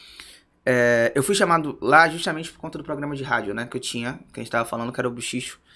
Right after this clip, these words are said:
É, que era um programa que a gente já se permitia e já se cobrava de sair do óbvio, assim. Então a gente sempre pensava no programa e falando assim, ó, como é que a gente faz diferente do que todo mundo tá pensando em fazer, sabe?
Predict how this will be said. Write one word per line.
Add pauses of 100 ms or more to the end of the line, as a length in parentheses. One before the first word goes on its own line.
(480)
É,
que
era
um
programa
que
a
gente
já
se (240)
permitia
e
já
se
cobrava
de
sair
do
óbvio, (500)
assim. (840)
Então
a
gente
sempre
pensava
no
programa
e
falando
assim,
ó, (560)
como
é
que
a
gente
faz
diferente
do
que
todo
mundo
tá (380)
pensando
em
fazer,
sabe?